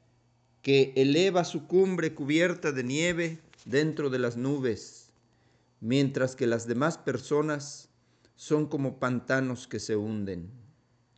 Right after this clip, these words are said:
Una eminente autoridad ha dicho que Pablo ha sido el hombre más grande que jamás ha vivido. Aún así, este gran hombre dijo que rehusaba compararse con Jesús.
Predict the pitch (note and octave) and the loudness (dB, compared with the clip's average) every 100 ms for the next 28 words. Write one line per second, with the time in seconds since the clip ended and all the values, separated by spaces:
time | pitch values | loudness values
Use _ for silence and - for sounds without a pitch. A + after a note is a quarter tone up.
0 | _ _ _ _ _ - C3+ E3 E3+ D#3 | _ _ _ _ _ -4 0 4 4 2
1 | D3+ F3 E3 D#3 C#3+ D3 C#3 C#3 D#3+ D3+ | 2 2 2 0 2 2 2 2 2 2
2 | C#3+ D3+ C#3 - - C#3 D3+ D3+ D3 D3 | 0 -4 -4 -4 -2 0 2 0 -2 -4
3 | - _ _ _ _ _ - A#2 - C#3+ | -10 _ _ _ _ _ -4 -4 -2 0
4 | C3 C3+ C#3 C3+ B2+ C3 A#2+ B2 C#3 C#3 | 2 2 0 0 0 -2 -2 -2 0 -2
5 | A#2 - A#2 - A2 A#2+ A#2+ A#2 G#2 G#2+ | -4 -4 -6 -4 -4 -4 -4 -4 -4 -2
6 | A#2+ G2+ G2 A#2+ _ _ _ _ _ _ | -2 -4 -8 -16 _ _ _ _ _ _
7 | _ E2+ G#2 B2 A#2 - F#3 F#3+ - _ | _ -6 -4 -2 -2 0 0 0 -8 _
8 | _ _ _ _ - G#2+ - G#2 A#2+ D#3 | _ _ _ _ -8 -6 -2 0 2 2
9 | D#3+ E3 C#3+ C3 D#3 D#3 C#3 C#3 A2+ A#2 | 0 -2 0 0 -2 -2 -4 -2 0 0
10 | A2 - C#3+ C#3+ C#3 A#2 A2+ A2+ B2 B2 | -2 -2 0 0 -2 -6 -4 0 2 0
11 | - G#2 F#2 F#2+ F#2+ - G2 F2+ - - | -6 -10 -10 -12 -14 -14 -12 -12 -16 -20
12 | - _ | -20 _